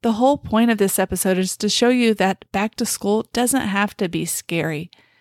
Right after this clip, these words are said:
When you implement self-care strategies and make intentional moves to reduce the stress, the scaries will soon be forgotten.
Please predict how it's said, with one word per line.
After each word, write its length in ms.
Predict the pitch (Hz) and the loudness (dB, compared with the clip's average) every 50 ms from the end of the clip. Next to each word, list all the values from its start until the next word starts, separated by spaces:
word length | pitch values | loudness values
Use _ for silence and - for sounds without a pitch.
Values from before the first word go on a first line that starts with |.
| _ _ _ _ _ - | _ _ _ _ _ -4
When 160 | - 214 214 208 | 0 2 4 4
you 160 | 208 202 - | 4 2 2
implement 600 | - - 208 214 247 254 247 233 233 220 220 - | 0 0 2 2 4 4 4 4 2 0 0 -2
self-care 600 | - - 208 196 190 190 - - - 196 180 180 | 0 2 2 2 2 0 -4 -8 -6 -4 -4 -4
strategies 720 | 175 - - 208 202 214 214 214 208 220 220 220 214 208 - | -4 -4 -2 0 2 2 2 2 2 2 0 0 0 -2 -2
and 200 | - 202 185 185 | -4 -2 -2 0
make 260 | 190 196 190 - - | 0 0 -2 -2 -4
intentional 720 | - 185 180 - - - 202 208 214 - - 262 247 226 | -6 -4 -4 -4 -4 -2 -2 0 -2 -2 -2 -2 -2 -2
moves 540 | 208 185 180 190 196 214 240 247 - - - | 0 0 2 4 4 2 2 0 -4 -6 -6
to 120 | - - | -4 -2
reduce 520 | 208 190 185 180 185 190 202 214 - - - | 0 0 0 2 2 2 2 2 2 -2 -4
the 160 | _ - 240 | _ -4 -4
stress, 480 | 220 - - 269 269 294 294 - - - _ _ _ _ _ _ _ _ _ | -4 0 2 2 2 2 0 -2 -6 -12 _ _ _ _ _ _ _ _ _
the 80 | - 220 | -2 0
scaries 520 | 220 - - - 269 262 262 247 220 - | 0 0 0 2 2 2 4 2 2 0
will 100 | 214 208 | -2 -2
soon 280 | - - - 196 190 185 | 0 2 2 2 2 2
be 140 | 185 185 180 | 0 -2 -2
forgotten. 640 | - - - 180 - 175 - - - - - 202 | -2 -4 -4 -2 -2 -2 -2 -2 -6 -8 -12 -12